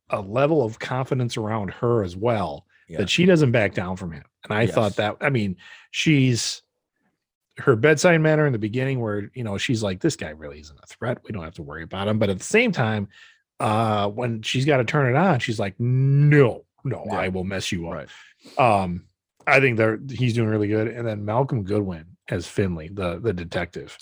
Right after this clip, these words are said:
Speaker 2: Yes, very good.
Speaker 1: Um, I'm wa-, I think I'm not far enough into it yet. I think we're on episode five.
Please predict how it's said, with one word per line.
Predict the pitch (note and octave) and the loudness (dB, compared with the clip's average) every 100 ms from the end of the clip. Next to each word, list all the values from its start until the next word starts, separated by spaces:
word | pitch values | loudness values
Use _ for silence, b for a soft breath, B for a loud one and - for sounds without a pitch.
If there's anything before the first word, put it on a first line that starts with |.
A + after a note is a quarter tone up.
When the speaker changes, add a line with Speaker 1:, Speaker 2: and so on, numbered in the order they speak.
| - | -2
Speaker 2:
Yes, | E3 E3+ - | 0 0 0
very | D3 D#3+ | 2 2
good. | G#2 E2 D2 - | 2 -6 -4 0
Speaker 1:
Um, | A2+ G2+ F2+ - _ - | 2 2 0 -6 _ -2
I'm | C3+ B2 | 0 2
wa-, | A#2+ - | 0 0
I | B2+ | -2
think | C3 - D#3+ F3+ - - _ _ _ _ _ _ _ | -2 -2 0 0 -2 -16 _ _ _ _ _ _ _
I'm | C3+ | -2
not | A#2+ C#3+ | 0 0
far | - C#3+ | 2 2
enough | C#3+ B2 B2+ | 2 0 -2
into | A#2 G#2 | -4 -4
it | |
yet. | G2+ F#2 | -8 -10
I | F#2 | -10
think | G#2 G#2+ | -6 0
we're | A#2 | 2
on | G#2+ | 2
episode | G2 G2+ F2 E2 | -2 -6 -12 -12
five. | - D#2 - - | -16 -16 -14 -18